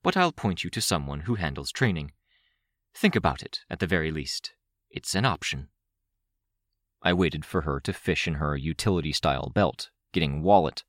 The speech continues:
some brochure-like folded papers that, at a glance, seemed to be resources for people in need, and then a creased business card, as simple as business cards got. I took it. "Sorry to interrupt," I told the group.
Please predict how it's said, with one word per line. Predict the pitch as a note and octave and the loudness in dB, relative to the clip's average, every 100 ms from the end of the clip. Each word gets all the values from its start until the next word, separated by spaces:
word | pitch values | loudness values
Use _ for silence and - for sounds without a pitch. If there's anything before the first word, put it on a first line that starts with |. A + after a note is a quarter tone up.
| _ _ | _ _
some | - G2+ E2+ D#2 | -2 2 2 0
brochure-like | E2+ - - G#2 E2+ D#2 | -2 0 2 4 4 0
folded | - G2+ F2 D2+ | 0 0 0 -2
papers | - C3+ E2+ F2+ - | 0 2 2 0 0
that, | C#2+ - _ _ _ | -2 -4 _ _ _
at | D2 | -4
a | B1 | -2
glance, | D#2+ A2+ D#2 - - _ _ _ | 0 0 0 -4 -8 _ _ _
seemed | - C#3 A#2 - | 0 2 2 2
to | A2 | 4
be | G#2+ | 4
resources | A#2 E3 - D2+ - F#2 | 4 2 2 0 0 -2
for | - D2 | -2 -4
people | - G2 - E2 | -4 -4 -2 -2
in | C#2+ C#2+ | -2 0
need, | A#2+ A2+ D#2+ - _ - _ _ | 2 2 0 -2 _ -20 _ _
and | - C#3 | 2 4
then | D#3+ D#3 | 6 4
a | D#3 | 0
creased | - - A2+ - - | 0 2 2 0 2
business | C3+ F#2 D2+ | 2 4 0
card, | - C#2 G1+ - - _ _ - | 0 0 -2 -8 -16 _ _ -10
as | B1+ - | -4 -2
simple | - C2 D#2+ C#2 | -2 -2 0 0
as | B1+ | -2
business | - D2 C#2 | -2 -2 0
cards | - C#2+ A1+ - | -2 -2 -4 -2
got. | - A2+ C2 - - _ _ _ _ _ _ _ _ - | 0 0 0 -10 -20 _ _ _ _ _ _ _ _ -8
I | B1+ | -6
took | - C3 - | 0 0 -2
it. | - - _ _ _ _ _ _ _ _ _ | -12 -20 _ _ _ _ _ _ _ _ _
"Sorry | - - G2+ A2+ | -8 -2 2 2
to | A#2 | 0
interrupt," | A#2 A#2+ C3+ - - - _ _ | 2 4 4 2 -6 -12 _ _
I | D#2+ | -4
told | E2 D#2 | -2 -2
the | D2+ | -2
group. | D2+ D2+ - | -2 -2 -4